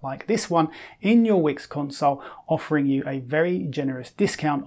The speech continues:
on their premium tiers. Another creator tool that offers periodic discounts throughout the year is Camtasia. I use Camtasia to edit all of my YouTube videos.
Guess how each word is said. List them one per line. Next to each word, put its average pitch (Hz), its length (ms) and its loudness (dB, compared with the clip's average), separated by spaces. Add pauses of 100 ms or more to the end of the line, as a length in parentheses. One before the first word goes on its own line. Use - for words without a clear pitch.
(140)
on 160 180 2
their 160 160 -2
premium 127 560 -8
tiers. 160 640 2 (680)
Another 214 420 6
creator 190 480 0
tool 170 280 0
that 160 100 0
offers 156 320 -4
periodic 160 580 4
discounts 131 480 -8
throughout 160 300 2
the 156 80 -6
year 127 280 -6
is 139 180 -8
Camtasia. 151 920 0 (220)
I 202 160 0
use 254 220 4
Camtasia 180 720 0
to - 180 -6
edit 151 280 -2
all 165 240 -2
of 143 180 -8
my 147 180 -8
YouTube 131 540 -12
videos. 139 520 0